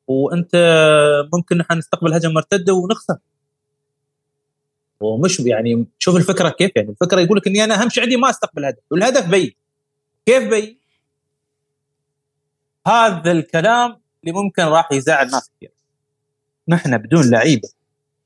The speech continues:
فردي تصنع عنده حلول فردية، فريقنا ما يسوى فلس.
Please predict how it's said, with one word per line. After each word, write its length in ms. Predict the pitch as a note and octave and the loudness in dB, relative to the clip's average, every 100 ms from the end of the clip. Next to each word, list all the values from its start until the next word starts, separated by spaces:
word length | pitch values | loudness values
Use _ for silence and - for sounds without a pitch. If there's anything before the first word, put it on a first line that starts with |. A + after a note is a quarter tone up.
| _ _ | _ _
فردي 480 | D#3+ D3 A2 G#2+ G2 | -2 -2 -2 -2 -2
تصنع 240 | - - C3 | -4 -2 0
عنده 220 | D#3 A#2+ | 0 0
حلول 180 | D#3 D3 | 2 0
فردية، 460 | - A#2+ C#3 E3+ F3+ _ _ _ | 0 -2 0 -2 -2 _ _ _
فريقنا 320 | D3+ E3 C#3 | -2 -2 -2
ما 140 | B2+ D#3+ | -2 -2
يسوى 220 | D#3 A2 | -2 -4
فلس. 400 | - - - | -6 -12 -16